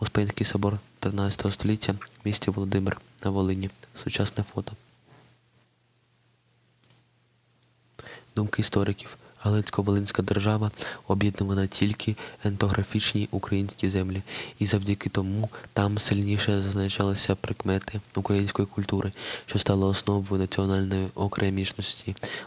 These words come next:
Близьке сусідство із Заходом принесло українському народові нові культурні впливи і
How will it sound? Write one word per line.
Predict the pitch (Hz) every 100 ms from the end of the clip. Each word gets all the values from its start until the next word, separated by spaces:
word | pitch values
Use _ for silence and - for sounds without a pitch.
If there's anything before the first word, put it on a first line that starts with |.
| -
Близьке | 101 104 - - 98 95
сусідство | - 98 107 - 101
із | 95
Заходом | 101 104 - 101 95
принесло | 95 98 - 98
українському | 98 95 - 98 98 98 - - 95
народові | 95 95 101 101 98 - - - -
нові | 101 98 101
культурні | 101 - 95 - 101 101 101
впливи | - - 95 95 95 - - - -
і | 101